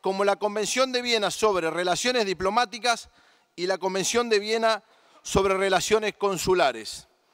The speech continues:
De acuerdo en lo establecido por el artículo ciento diez del reglamento del Honorable Senado, este dictamen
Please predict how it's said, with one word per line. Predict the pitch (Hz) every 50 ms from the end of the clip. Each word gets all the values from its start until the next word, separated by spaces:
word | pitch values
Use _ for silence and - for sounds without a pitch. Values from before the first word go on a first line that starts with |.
| _ _ _ _ _ _ _ _ _ _
De | - 147 165
acuerdo | 160 180 226 233 226 226
en | 214
lo | 196
establecido | 175 - 196 196 196 - - 233 247 233 226 196
por | 185 180
el | 175
artículo | 170 202 214 208 196
ciento | - - 202 202 180 208
diez | 226 240
del | 240 220
reglamento | 196 202 202 202 208 214 226 220 180 214
del | 190
Honorable | 175 185 196 208 208 196
Senado, | - - 220 240 240 240 240 233 226 - _ _ _ _ _ _ _ _ -
este | 208 214 - - 220
dictamen | 226 226 196 170 226 220 220 220 226 226 214 196